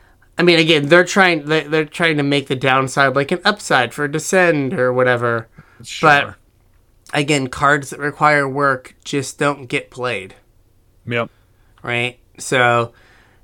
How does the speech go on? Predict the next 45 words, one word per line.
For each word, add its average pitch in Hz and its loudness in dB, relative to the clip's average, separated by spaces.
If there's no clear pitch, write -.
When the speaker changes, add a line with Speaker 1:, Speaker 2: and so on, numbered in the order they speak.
Speaker 1:
like, 131 -2
you 160 0
play 156 2
this 156 2
and 139 0
your 135 0
opponent 139 -2
plays, 127 0
like, 123 -2
a 131 0
Graveyard 117 -2
Trespasser. 101 -8
Speaker 2:
Oh. 127 -4
Speaker 1:
Like, 127 -2
like, 135 2
Speaker 2:
<laughs> - -
Speaker 1:
you're 147 2
ju-, 160 2
you, 156 -2
it's 160 0
just 165 2
over, 175 2
right? 165 4
Like, 151 0
you 156 0
just, 165 0
Speaker 2:
Yeah. - 2
Speaker 1:
like, 165 4
s-, - -16
you 147 -4
just 175 0
spent 180 0
two 185 0
cards 160 2
to 160 2
have 156 0
an 147 -4
oh 156 4
one 120 -2
for 120 -6
the 117 -2
rest 113 -6
of 110 -8
the 120 -6
game. 98 -6